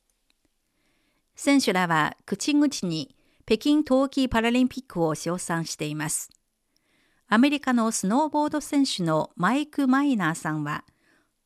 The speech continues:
「とても面白かった。他の選手と共に試合の脈動と激しい情熱を感じ取った。ここにはプラスのエネルギーが多い。初めて中国に来て多くの友達ができた。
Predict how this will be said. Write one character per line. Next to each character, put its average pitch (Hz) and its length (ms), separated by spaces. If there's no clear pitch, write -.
「と 220 120
て 277 100
も 302 300
面 233 180
白 220 240
か 170 120
っ - 60
た。 147 220
他 226 280
の 262 120
選 277 200
手 - 140
と 175 120
共 180 280
に 175 240
試 190 240
合 262 200
の 240 140
脈 196 300
動 262 240
と 214 360
激 254 260
し 294 220
い 226 40
情 196 220
熱 214 340
を 175 180
感 170 220
じ - 140
取 156 180
っ - 20
た。 156 240
こ 202 120
こ 254 120
に 233 140
は 175 340
プ 254 120
ラ 302 120
ス - 140
の 190 140
エ 180 80
ネ 208 140
ル 226 100
ギ 175 180
ー 165 60
が 147 200
多 170 200
い。 147 180
初 262 260
め 311 120
て 202 160
中 262 240
国 185 280
に 160 60
来 - 120
て 151 380
多 285 180
く 240 120
の 156 120
友 170 260
達 254 280
が 214 140
で 208 120
き - 100
た。 - 240